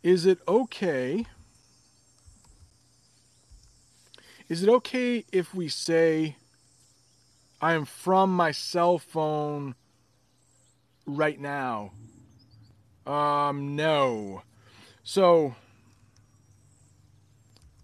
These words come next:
I would say I am, I'm on my cell phone right now. Yeah, I'm,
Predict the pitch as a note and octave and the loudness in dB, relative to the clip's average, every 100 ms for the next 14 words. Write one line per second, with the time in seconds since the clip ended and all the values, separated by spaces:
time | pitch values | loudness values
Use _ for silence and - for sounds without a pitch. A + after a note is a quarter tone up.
0 | _ - - D#3+ G3+ - E3+ D3+ C#3 C3+ | _ -16 -4 2 2 2 -2 -4 -4 -4
1 | C#3 C#3 C3 A#2+ - _ _ _ _ _ | -4 -4 -6 -8 -14 _ _ _ _ _
2 | _ _ _ _ _ _ _ - C3+ B2 | _ _ _ _ _ _ _ -10 -10 -6
3 | B2+ A#2+ A2+ G#2 - G2+ - G2+ G2 D2+ | -6 -4 -6 -10 -10 -12 -14 -16 -16 -18
4 | E2 B1+ B1 _ _ _ _ _ _ _ | -20 -20 -20 _ _ _ _ _ _ _
5 | _ _ _ _ _ _ _ _ _ _ | _ _ _ _ _ _ _ _ _ _
6 | _ _ _ _ _ _ _ _ _ _ | _ _ _ _ _ _ _ _ _ _
7 | _ _ _ - _ - G2 F#2 D#2 B2 | _ _ _ -20 _ -16 -14 -14 -12 -12